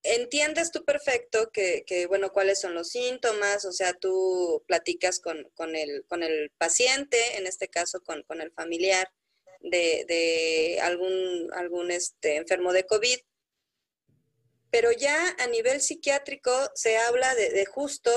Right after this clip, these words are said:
o sea, que se manejan fármacos para mejorar sus condiciones. Entonces, a través de Zoom, eh, sí se logra una, un diagnóstico acertado, sí se logra darle un tratamiento acertado a nivel de, de, de fármacos, a,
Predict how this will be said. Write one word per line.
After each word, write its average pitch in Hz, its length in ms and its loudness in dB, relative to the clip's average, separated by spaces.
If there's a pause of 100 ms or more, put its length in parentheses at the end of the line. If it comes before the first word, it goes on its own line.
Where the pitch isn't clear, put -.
(200)
o 196 60 -4
sea, 202 140 -2
que 208 120 -4
se 208 140 -2
manejan 196 480 -4
fármacos 220 680 0
para 185 220 0
mejorar 175 400 -4
sus - 180 -6
condiciones. 185 840 -2 (360)
Entonces, 214 680 2
a 208 160 -2
través 226 320 4
de 277 100 4
Zoom, 277 320 -2 (540)
eh, 214 340 4
sí 277 200 0
se 302 220 2
logra 240 360 2 (200)
una, 226 360 -2
un 226 240 -4
diagnóstico 214 580 0
acertado, 190 640 0
sí 202 120 -6
se 220 160 0
logra 208 360 4
darle 196 240 0
un 202 80 -4
tratamiento 185 560 -4
acertado 185 680 0
a 185 80 -4
nivel 185 300 0
de, 190 300 2
de, - 260 -6
de 170 100 -2
fármacos, 190 640 -2
a, 175 100 -4